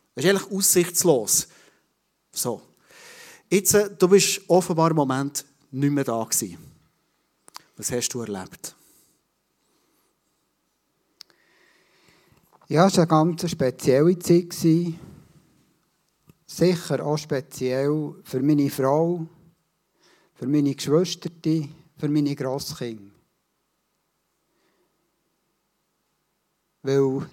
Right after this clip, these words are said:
Speaker 2: das mitzuerleben, zu merken, dass die Ärzte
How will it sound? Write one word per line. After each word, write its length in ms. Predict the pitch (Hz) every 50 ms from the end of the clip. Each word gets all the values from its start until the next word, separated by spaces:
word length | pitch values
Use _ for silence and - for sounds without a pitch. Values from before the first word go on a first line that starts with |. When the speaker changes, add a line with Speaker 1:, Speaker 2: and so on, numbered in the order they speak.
| - -
Speaker 2:
das 380 | - 151 147 165 175 170 165 160
mitzuerleben, 920 | 165 185 196 185 - - 185 175 175 160 151 165 165 - 196 185 185 170 165 - - _ _ _ _ _ _ _ _ _ _ _ _ _ _ _ _ _ _ _ _ _ _ _ _ _ _ _ _ _ _ _ _ _
zu 160 | - - - 139
merken, 720 | 143 147 160 190 196 - - - - 170 165 165 165 170 170 - - _ _ _ _ _ _ _ _ _ _ _ _ _ _ -
dass 240 | 139 135 - -
die 80 | - -
Ärzte 840 | - 180 147 147 160 180 175 151 160 165 - - - - _ - -